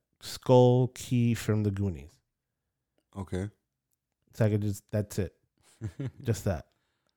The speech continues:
Speaker 2: The skull key from the Goonies?
Speaker 1: Yeah.
Speaker 2: Okay. All right.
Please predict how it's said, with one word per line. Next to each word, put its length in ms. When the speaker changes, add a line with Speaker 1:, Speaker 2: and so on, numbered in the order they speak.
Speaker 2:
The 60
skull 320
key 200
from 140
the 60
Goonies? 440
Speaker 1:
Yeah. 260
Speaker 2:
Okay. 240
All 80
right. 240